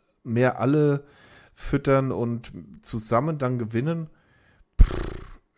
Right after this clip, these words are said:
finde ich schwierig. Also <laughs> ich, ich finde, die ersten Wochen zeigen, das System funktioniert nicht, füttert deinen Top-Spieler. Gib Adams den scheiß Ball in die Hand und guck, was er draus machen kann.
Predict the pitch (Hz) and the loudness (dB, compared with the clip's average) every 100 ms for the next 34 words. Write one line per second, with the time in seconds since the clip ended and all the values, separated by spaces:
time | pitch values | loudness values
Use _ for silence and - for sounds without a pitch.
0 | 87 - - 92 92 - 117 95 - _ | -20 -12 -8 -4 -4 0 0 0 -6 _
1 | - 95 90 90 104 104 - - - - | -8 -6 -4 -6 -8 -10 -10 -12 -16 -16
2 | 101 - - 110 113 107 101 110 110 113 | -14 -12 -8 -4 -4 -4 -4 -4 -2 -2
3 | 110 110 110 117 117 117 - - - _ | -2 -2 -4 -2 -6 -12 -20 -20 -20 _
4 | _ 123 - 110 - 123 117 120 - 110 | _ -18 -10 -8 -2 -2 -2 -4 -2 -2
5 | 131 131 135 127 - _ - - 127 131 | -2 -2 -4 -6 -10 _ -10 -4 -2 -2
6 | 131 110 117 - 117 - - 135 151 85 | 0 0 -2 -4 -8 -8 -10 -6 -4 -4
7 | - _ - 131 127 - 123 143 123 - | -8 _ -6 -4 -2 -2 2 2 0 -6
8 | 117 110 - 123 123 - 120 143 135 110 | -6 -6 -4 -4 -6 -2 -2 0 0 0
9 | 117 139 - - - - 110 139 - 123 | -2 -4 -14 -20 -18 -12 -10 -6 -4 -2
10 | 123 113 107 120 135 196 104 87 | -2 -2 -4 -4 -4 -4 -8 -8